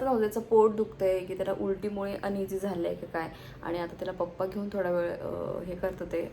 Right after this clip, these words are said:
कारण तो जर माझ्याकडे आला तर लगेच फीड मागेल, कारण औषध दिल्यानंतर त्याला अर्ध्या तासानेच, अ, फीड द्यायला सांगितलं आणि त्याला maybe झोप पण येते. सगळ्या गोष्टी अशा एकत्र झाल्या, त्याच्यामुळे असं मध्येच असं होतं ना की हे असं झालं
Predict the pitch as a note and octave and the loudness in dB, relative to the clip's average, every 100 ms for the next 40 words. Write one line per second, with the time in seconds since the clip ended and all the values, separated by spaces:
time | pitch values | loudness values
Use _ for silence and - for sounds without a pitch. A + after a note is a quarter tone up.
0 | - F3 F3 F3 F3+ F#3+ A3 A#3+ A3+ G3+ | -4 0 2 0 0 0 4 4 4 2
1 | F#3 F3+ F3 F3+ F3 F#3+ A3 F#3+ F#3 D#3+ | 0 0 -2 -4 -4 -4 -4 -4 -4 -4
2 | E3 D#3+ - - - - F3+ F3 F3+ F#3 | -6 -8 -14 -18 -18 -6 -4 -4 -4 -4
3 | F#3 F#3+ F#3+ F3+ F3+ F3+ - F3 F#3 - | -4 -4 -4 -4 -6 -6 -4 -6 -6 -8
4 | F3+ - F#3+ A#3+ - - - - - - | -8 -6 -6 -6 -8 -12 -14 -14 -14 -6
5 | G3 F#3 F#3 A3 G3 G3 F#3+ G3+ F#3+ F3+ | -2 -2 0 0 4 2 2 0 -2 -2
6 | F3+ F3+ F#3 G3 G3 G#3 G#3+ A#3 A3+ A#3 | 0 -2 -2 -2 -2 0 0 2 4 4
7 | - A3 A3+ G3 F#3 E3+ F3 G#3 G#3 G3+ | 4 4 4 2 2 2 2 0 2 2
8 | G3+ G3+ G#3 G#3+ G3 F#3+ G3+ G#3+ G#3 F3 | 0 0 2 0 2 0 2 2 2 -2
9 | F3+ - - - G#3 G#3+ G#3+ G#3+ A3 G#3 | -6 -14 -18 -8 -2 0 0 2 2 4
10 | G3+ A3 G#3+ A3+ G3+ F#3+ F3+ F3+ G#3 G#3 | 2 2 0 0 0 -2 -4 -6 0 2
11 | F#3 F#3+ F#3+ G#3 F#3+ | 2 -2 -4 -4 -4